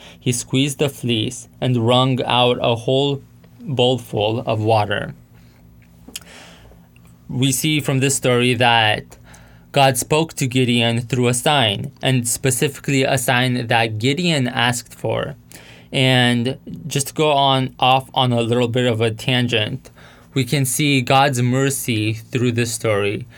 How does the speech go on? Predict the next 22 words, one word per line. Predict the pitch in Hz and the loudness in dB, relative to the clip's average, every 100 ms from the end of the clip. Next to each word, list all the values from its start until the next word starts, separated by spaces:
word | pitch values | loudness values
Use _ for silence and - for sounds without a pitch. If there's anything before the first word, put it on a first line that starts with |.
| - | -12
because | - 117 131 123 123 113 113 | -6 2 4 4 4 2 -2
if | 143 123 | -2 -2
we | 139 | -2
keep | 127 139 | -4 -2
on | 143 127 120 | 0 0 0
reading, | 131 170 127 113 120 120 - - | 0 0 0 0 -2 -6 -12 -4
we | 131 | -2
see | 123 - 123 | -2 0 0
that | 120 120 113 107 - - - - - - - - - - | 2 2 4 2 -2 -8 -20 -20 -20 -20 -20 -20 -12 -6
Gideon | 123 131 156 180 180 175 170 160 - | -2 0 0 2 2 2 0 0 0
is | 143 139 127 120 | 2 4 2 0
still | - - 151 170 | -4 -2 0 2
a | 160 | 0
bit | 113 143 | 2 2
unsure | 147 131 - 143 139 123 | 2 0 -2 0 2 2
whether | 110 123 117 123 | 2 2 2 0
God | 117 123 131 | 2 2 2
will | 131 | 0
keep | 127 - 127 | -2 -4 -4
his | 127 117 | -4 -8
promise, | - 110 104 107 127 135 - - - - | -6 -4 -2 -2 -4 -4 -8 -12 -20 -6
and | - 131 123 120 120 127 | 0 2 4 2 0 -2